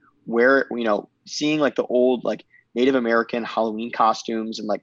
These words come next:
and, and unfortunately, like, that's where we get thrown into sometimes. Is like, like, the, the, the cultural appropriation bucket is the biggest thing that we're, that we're trying to get, get over. And, and it's crazy to us because, again, you know, we'll go, we'll go to Peru and we'll talk with the <laughs> designers, and they're,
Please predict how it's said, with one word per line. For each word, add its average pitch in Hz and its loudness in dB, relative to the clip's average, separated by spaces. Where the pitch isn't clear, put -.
and, 127 -2
and 131 -2
unfortunately, 131 0
like, 117 -2
that's 113 0
where 143 -2
we 131 2
get 135 -4
thrown 123 -2
into 127 -4
sometimes. - -10
Is 117 -2
like, 120 4
like, 117 0
the, 113 4
the, 110 0
the 113 -4
cultural 139 0
appropriation 117 -2
bucket 104 -2
is 107 -6
the 110 -6
biggest 113 -2
thing 113 -2
that 101 -2
we're, 101 -4
that - -10
we're 107 -4
trying 117 -2
to 104 -6
get, 101 -4
get 107 -2
over. 110 -2
And, 127 0
and 120 0
it's - -6
crazy 147 4
to 120 6
us 170 2
because, 113 -6
again, 123 0
you 107 -8
know, 107 -6
we'll 107 -8
go, 117 2
we'll 123 -4
go 123 4
to 120 0
Peru 117 2
and 110 -8
we'll 113 -6
talk 117 2
with 120 -2
the 117 0
<laughs> 117 -4
designers, 139 -2
and 110 -12
they're, 117 2